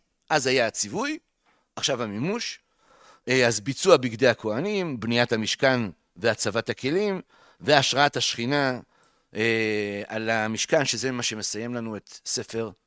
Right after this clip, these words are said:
שמות. בסדר? אנחנו הולכים להתמקד באהוליאב ובצלאל.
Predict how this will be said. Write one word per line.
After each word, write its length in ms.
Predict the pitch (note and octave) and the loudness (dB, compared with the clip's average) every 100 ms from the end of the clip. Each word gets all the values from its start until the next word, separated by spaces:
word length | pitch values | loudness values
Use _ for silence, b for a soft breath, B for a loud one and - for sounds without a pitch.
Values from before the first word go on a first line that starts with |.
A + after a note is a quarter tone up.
| _ | _
שמות. 500 | - - A2 E2+ - - _ _ | -8 -6 -6 -8 -12 -20 _ _
בסדר? 260 | B2 E3 F#3+ _ _ B B B B | -4 -2 -4 _ _ B B B B
אנחנו 200 | C#3+ F#3+ | -2 0
הולכים 380 | D3+ G#3 F#3 F3 | 0 0 -2 -2
להתמקד 640 | C#3+ C3+ C3+ G#3 G#3 F#3 F3 F3 b b b | -6 -4 -4 -2 -2 -2 -6 -20 b b b
באהוליאב 920 | - E3 F#3 D#3 C3+ B2+ C#3 F3+ G3 G#3 - _ _ _ _ | -4 2 6 6 4 2 0 2 0 -4 -18 _ _ _ _
ובצלאל. 880 | C3+ D3 B2 C3 A#2+ A2+ G2+ F2 | -2 0 -2 -2 -4 -4 -6 -10